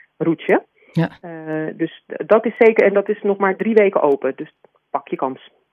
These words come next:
Speaker 2: Ja,
Speaker 1: Nou, ik
Speaker 2: en, en, ehm, we hebben, ik heb,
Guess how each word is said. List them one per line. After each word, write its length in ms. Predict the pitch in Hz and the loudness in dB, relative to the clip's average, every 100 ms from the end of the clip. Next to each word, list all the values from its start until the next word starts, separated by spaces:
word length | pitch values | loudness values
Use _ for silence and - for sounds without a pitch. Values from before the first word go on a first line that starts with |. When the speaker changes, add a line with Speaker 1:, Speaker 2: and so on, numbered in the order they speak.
| _ | _
Speaker 2:
Ja, 180 | - 202 | -6 -6
Speaker 1:
Nou, 120 | 127 | -8
ik 100 | 131 | -4
Speaker 2:
en, 160 | 247 247 | 0 2
en, 220 | 254 247 | 2 2
ehm, 760 | 262 240 240 233 233 226 220 220 - 185 - _ _ _ - - 202 - | 2 2 4 2 2 2 2 -2 -6 -20 -20 _ _ _ -20 -18 -16 -6
we 60 | 185 | 0
hebben, 420 | 220 220 185 175 - | 2 4 2 0 0
ik 120 | 196 | 0
heb, 200 | 190 185 | 0 0